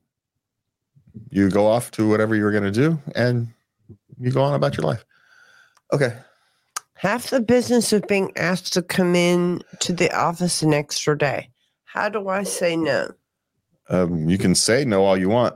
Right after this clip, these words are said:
Speaker 1: but have you noticed that there's lots of layoffs happening right now? And have you noticed that it's the people who,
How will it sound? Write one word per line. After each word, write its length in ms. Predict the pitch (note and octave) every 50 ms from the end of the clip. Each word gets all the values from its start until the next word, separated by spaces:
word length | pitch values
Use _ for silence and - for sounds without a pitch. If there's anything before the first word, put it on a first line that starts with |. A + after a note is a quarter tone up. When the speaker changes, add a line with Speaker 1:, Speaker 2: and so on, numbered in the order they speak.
| - -
Speaker 1:
but 160 | E2 F#2+ F2+
have 160 | E2 G2+ G2
you 80 | G2 F#2+
noticed 320 | G2 G#2+ A#2 C3 B2 - -
that 100 | G#2+ G2+
there's 160 | G2 F#2 F#2+
lots 240 | G#2 G#2+ A2 G#2+ -
of 80 | F#2 E2
layoffs 500 | E2+ F#2+ G#2 A2 A#2 B2 A#2+ - - -
happening 420 | - A#2+ A2+ A2+ - B2 B2+ B2+
right 200 | B2+ C3 C3 -
now? 320 | B2+ C3 C#3 C#3+ C#3+ - _ _ _ _ _ _ _ -
And 100 | - G2
have 180 | G2+ G#2+ G2+ F#2+
you 80 | G2+ G#2
noticed 420 | G#2+ G#2+ A#2 A#2+ B2+ A#2 - -
that 140 | G2 G2+ G2+
it's 160 | G2+ - -
the 80 | - -
people 300 | - - - - A2+ A2+
who, 320 | G2+ G#2 G2 G2 F#2+ F#2